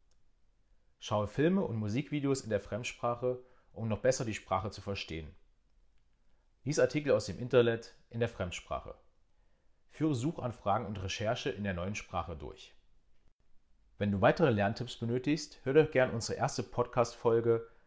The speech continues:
die sieben besten Lerntipps zum Sprachenlernen an. Du findest die Folge auf dem Speaky Fox YouTube-Kanal sowie auf Spotify, Soundcloud und iTunes. Dazu haben wir dir auch den R-S-S-Feed unten in der Videobeschreibung verlinkt.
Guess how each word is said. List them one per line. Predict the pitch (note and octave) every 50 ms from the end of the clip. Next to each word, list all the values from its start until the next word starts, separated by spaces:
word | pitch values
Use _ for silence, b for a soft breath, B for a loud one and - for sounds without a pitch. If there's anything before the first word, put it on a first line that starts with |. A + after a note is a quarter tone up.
| B B -
die | G#2
sieben | G#2 B2+ E3+ F3+ D3
besten | C3 C3 - - A2+ G#2
Lerntipps | G2+ G2+ A2 A#2 - - A#2+ - -
zum | - G#2 G2
Sprachenlernen | - - - G#2 G2 G#2 - A#2 G#2+ G2+ G2+ G2+ G2 -
an. | D#2 D#2 D2+ D2 - - _ _ - _ - - - - - _ _ - - - - - _ - -
Du | -
findest | - - D3+ E3+ F3 -
die | - B2+
Folge | - - A#2+ B2+ C3+ C3+ A#2+ D#2
auf | G#2 -
dem | - G#2 G2 F#2+ F#2
Speaky | - - - - - A#2+ B2 C#3+ C#3
Fox | - - B2+ - - -
YouTube-Kanal | - C#3 D3 - D#3 D3 - - C#3+ C3+ C3 B2+ B2+ B2+ B2+ C3 B B B B B B
sowie | - - G#2+ G2+ G2+ G2+ F#2+
auf | F#2 F2+ -
Spotify, | - - - A#2+ B2 - C#3 B2 - - B2 A#2+ A#2+ A#2
Soundcloud | - - - G#2+ F#2+ G2+ G2 - - G#2 G2 G2+
und | G#2 F#2+ -
iTunes. | - E2+ E2+ - - - - C2+ B1+ - - - - - - - - - - - - _ _ _ _ _ _ - - _ _ - _ _ _ _ _ _
Dazu | - G#2 - - A#2
haben | B2+ C#3+ D3+
wir | C3 C3+
dir | B2+ A#2+ A2+
auch | G2+ G#2 A#2+ A#2 -
den | - G#2+ G2 F2 E2
R-S-S-Feed | - G#2 G2+ - - B2 C3 - - - C#3+ C3 -
unten | - A#2 B2 A#2+ A#2+
in | A2 G2+
der | G2 F#2
Videobeschreibung | F#2 G#2 G#2+ A2 G#2+ F#2+ G2+ - - G2 F#2+ G2 G2
verlinkt. | - - G#2 F2+ D#2+ C#2+ - - - -